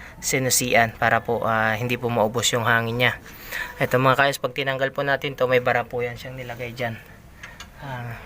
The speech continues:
ayan. Mga benchite. Papakita ko pa sa inyo. Ito. So ito po yung mga gagawin natin mga kayos kapag nasa biyahe po tayo. Tapos eh, sumingaw yung ating diaphragm or nabutas. Ayan.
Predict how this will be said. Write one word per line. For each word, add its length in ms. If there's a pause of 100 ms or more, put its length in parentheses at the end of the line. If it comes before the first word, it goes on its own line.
(180)
ayan. 160 (560)
Mga 80
benchite. 560 (720)
Papakita 400
ko 80
pa 80
sa 160
inyo. 240
Ito. 240 (560)
So 80
ito 160
po 80
yung 160
mga 220
gagawin 260
natin 160
mga 160
kayos 240
kapag 320 (560)
nasa 160
biyahe 320
po 160
tayo. 400 (320)
Tapos 400
eh, 400 (1120)
sumingaw 380
yung 160
ating 320 (240)
diaphragm 480
or 160
nabutas. 880
Ayan. 180